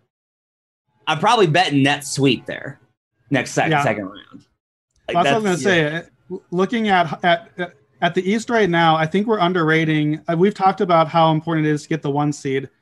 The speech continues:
Speaker 2: but now that the four five is looking most likely to be Knicks Hawks, that one seed is way more important than ever. Like, they're gonna get to play, first of all, in the East, again, I'm not a believer in the Hornets, so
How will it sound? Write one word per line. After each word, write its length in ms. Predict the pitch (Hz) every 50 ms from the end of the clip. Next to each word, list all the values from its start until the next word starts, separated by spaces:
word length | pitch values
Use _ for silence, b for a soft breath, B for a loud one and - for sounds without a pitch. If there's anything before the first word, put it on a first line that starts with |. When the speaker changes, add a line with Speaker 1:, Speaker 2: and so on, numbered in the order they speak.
| _ _ _
Speaker 2:
but 160 | 180 175 160
now 240 | 160 151 156 180 208
that 180 | 208 226 220 214
the 100 | 190 160
four 240 | - 180 180 185 175
five 340 | 170 180 170 165 170 170 165
is 160 | 160 139 139 -
looking 420 | - 160 160 170 165 185 165 160 151
most 300 | 151 156 160 165 - 156
likely 400 | 147 147 151 156 - 180 175 175
to 160 | 170 165 151
be 160 | 139 156 151
Knicks 320 | 143 143 147 160 160 - -
Hawks, 420 | - 143 147 170 185 175 - - -
that 260 | 156 180 202 247 180
one 260 | 156 170 175 185 190
seed 280 | 180 - 180 165 151 147
is 220 | 156 156 147 135 156
way 600 | 180 208 220 233 240 247 247 233 220 202 175 160
more 260 | 156 165 185 196 180
important 380 | 160 156 - 196 208 190 160
than 140 | 156 151 151
ever. 420 | 160 180 180 139 135 135 147 - - _ _ _ _ _ _
Like, 200 | - 165 160 151
they're 160 | 147 180 202 214
gonna 180 | 233 240 226 208
get 200 | 202 196 190 -
to 100 | 185 175
play, 540 | - - 185 175 175 175 170 170 175 170 - _ _ _ _ _ _ _ - 175 - - _
first 240 | - 208 214 208 -
of 40 | 180
all, 120 | 160 160
in 80 | 165 175
the 120 | 175 -
East, 300 | 196 202 208 202 - - - - -
again, 500 | - 165 160 170 156 147 139 139 147 - - _ _ _
I'm 160 | - 165 165 165
not 160 | 165 180 190
a 40 | 180
believer 280 | 185 196 202 190 190
in 80 | 185 180
the 100 | 170 160
Hornets, 520 | 151 160 151 147 147 147 151 - - - -
so 460 | - - 185 170 165 165 165 165 165